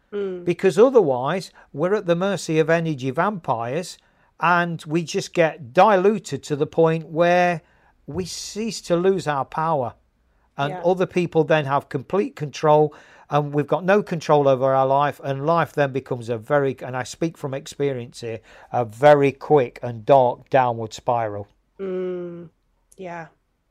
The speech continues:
Speaker 1: Yeah, that, that consciousness of the ego and, and, and knowing that it's, has its place and, um, you know, that protection, um, in relationship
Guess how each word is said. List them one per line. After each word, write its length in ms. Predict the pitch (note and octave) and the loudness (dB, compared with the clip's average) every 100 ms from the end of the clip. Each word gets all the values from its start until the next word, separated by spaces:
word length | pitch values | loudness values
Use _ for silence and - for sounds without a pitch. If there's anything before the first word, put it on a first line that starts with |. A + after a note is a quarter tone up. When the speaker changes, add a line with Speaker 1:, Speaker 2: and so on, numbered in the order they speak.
| _ _ _ _ _ _ _ | _ _ _ _ _ _ _
Speaker 1:
Yeah, 160 | G3 F3 | -14 -12
that, 200 | F3 G#3+ | -12 -12
that 200 | G#3 - | -14 -10
consciousness 800 | - G3 - F#3+ - F#3+ E3 - | -10 -10 -10 -18 -14 -14 -12 -14
of 160 | E3+ - _ | -14 -16 _
the 80 | F3 | -10
ego 480 | F#3 F3+ F3+ E3 E3 | -8 -8 -10 -10 -12
and, 260 | E3 D#3+ - | -14 -16 -18
and, 240 | F#3+ F#3+ F#3+ | -16 -14 -14
and 160 | F#3 F#3 | -12 -8
knowing 320 | F#3 G3 F#3 | -4 -4 -4
that 120 | E3 D#3+ | -6 -10
it's, 300 | - - - | -14 -18 -18
has 240 | - F3 | -12 -12
its 140 | - - | -12 -14
place 500 | - D#3+ - - E3+ | -10 -10 -12 -14 -14
and, 260 | D#3+ E3 - _ _ _ | -12 -14 -20 _ _ _
um, 600 | E3+ E3 D#3+ D#3+ D#3+ D#3+ - | -14 -12 -12 -14 -16 -18 -20
you 120 | - F3+ | -18 -14
know, 160 | D#3 | -12
that 220 | D#3 - | -14 -16
protection, 720 | - - G#3 - - G3+ G#3 A3+ _ _ _ _ - | -18 -14 -16 -16 -16 -14 -14 -16 _ _ _ _ -20
um, 500 | F#3+ F#3 F3+ F3+ F3+ | -16 -14 -14 -14 -14
in 120 | F#3 | -12
relationship 720 | F3+ F3 F3 - G3 A3 B3+ | -10 -10 -10 -14 -14 -12 -14